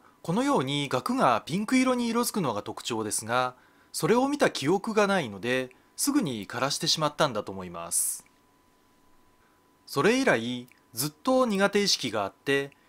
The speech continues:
また育ててみたいなとは思いつつも敬遠していました。十年経って、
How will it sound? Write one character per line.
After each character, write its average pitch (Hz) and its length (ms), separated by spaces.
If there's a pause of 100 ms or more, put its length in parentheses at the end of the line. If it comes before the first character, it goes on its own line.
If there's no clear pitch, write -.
(200)
ま 143 140
た 233 180
育 233 300
て 262 100
て 135 140
み 117 100
た 143 140
い 110 80
な 143 260 (100)
と 127 120
は 110 80
思 123 200
い 135 60
つ - 100
つ - 160
も 165 220
敬 143 300
遠 151 100
し 147 80
て 143 80
い 120 80
ま 110 100
し - 120
た。 80 240 (1500)
十 254 280
年 123 220
経 107 120
っ 101 40
て、 143 420